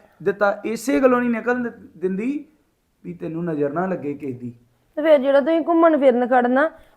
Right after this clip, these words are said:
Speaker 2: ਬੂਹੇ ਦੇ ਬਾਹਰ ਤਾਂ ਤੁਸੀਂ ਜਾਣ ਨਹੀਂ ਦਿੰਦੇ, ਫਿਰ ਘੁੰਮਣ ਫਿਰਨ ਲੈ ਜਾਓਗੇ ਮੈਨੂੰ?
Speaker 1: ਉਹ ਲੈ ਜਾਾਂਗੇ, ਕੋਈ ਨਹੀਂ।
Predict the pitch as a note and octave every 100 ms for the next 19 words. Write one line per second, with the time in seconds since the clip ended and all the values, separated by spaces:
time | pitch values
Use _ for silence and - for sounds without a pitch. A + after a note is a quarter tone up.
0 | - D4+ D4+ D#4 C#4+ C#4+ C4 D4 C#4+ D#4
1 | C4 C4+ B3+ C#4+ D#4+ E4+ F4 E4+ D#4 C#4
2 | C4 B3+ C#4+ C4 C4 E4 F4+ F4 G3 G#3
3 | G#3 G3 D3+ D3+ F3 F3 C#3 C3